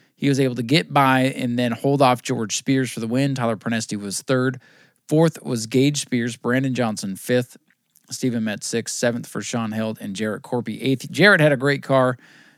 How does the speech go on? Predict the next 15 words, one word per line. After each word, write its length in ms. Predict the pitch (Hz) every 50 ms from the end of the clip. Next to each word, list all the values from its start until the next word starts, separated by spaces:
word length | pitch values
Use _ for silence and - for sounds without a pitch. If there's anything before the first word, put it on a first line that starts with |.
| _ _
and 200 | - - 110 110
then 100 | 107 104
something 260 | 104 - 120 110 110
went 140 | 110 110 104
awry 240 | 98 104 110 110 110
on 120 | 104 101
that 120 | 104 110 -
machine 400 | - 107 - 104 107 104 101 98 _ _ _ _ _ _ _ _ _ - - - - -
and, 280 | 85 - 90 90 87
uh, 120 | 90 85 85
took 160 | - 123 117
him 60 | 113
out 120 | 104 98
of 60 | 98
it. 60 | 95